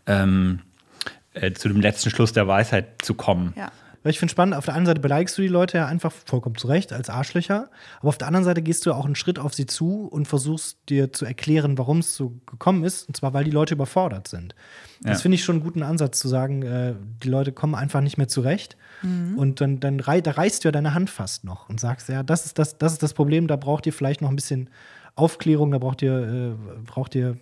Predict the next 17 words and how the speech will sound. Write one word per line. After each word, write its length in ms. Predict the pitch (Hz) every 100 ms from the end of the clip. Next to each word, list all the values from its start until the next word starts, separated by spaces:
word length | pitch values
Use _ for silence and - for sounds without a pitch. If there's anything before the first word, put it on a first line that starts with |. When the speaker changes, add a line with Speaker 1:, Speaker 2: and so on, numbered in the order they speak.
| -
Speaker 3:
Wissen, 540 | 101 104 127 180 170
das 160 | 135 135
ihr 80 | 131
noch 100 | 123
nicht 160 | 123
habt, 260 | 151 170 -
da 40 |
braucht 300 | 113 127 131
ihr 80 | 127
vielleicht 240 | 120 131 -
Erklärungen, 640 | 123 147 165 156 143 131
die 100 | 131
ihr 100 | 131
noch 140 | 127
nicht 160 | 120 123
habt. 240 | 135 - - - -
Speaker 2:
Ja. 180 | 208 202